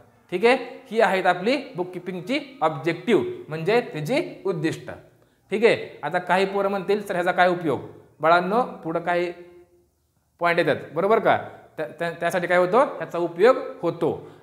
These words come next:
आत्ता जरी lecture boring वाटत असेल, ह्याच पॉइंटचा परत उपयोग होतो. समजतंय? ठीक आहे,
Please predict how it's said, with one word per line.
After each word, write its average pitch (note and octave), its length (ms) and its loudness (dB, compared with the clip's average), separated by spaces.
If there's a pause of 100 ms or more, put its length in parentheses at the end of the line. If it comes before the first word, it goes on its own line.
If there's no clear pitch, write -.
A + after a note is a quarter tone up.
आत्ता E3 320 2
जरी A3+ 240 4
lecture A3 340 0
boring G3 520 0
वाटत F#3+ 280 2
असेल, G3 340 4 (320)
ह्याच - 300 6
पॉइंटचा G3 400 0
परत F#3+ 280 -6
उपयोग F3+ 260 -2
होतो. E3+ 600 -2 (200)
समजतंय? F#3 380 4 (960)
ठीक B2 180 -10
आहे, E2+ 240 -18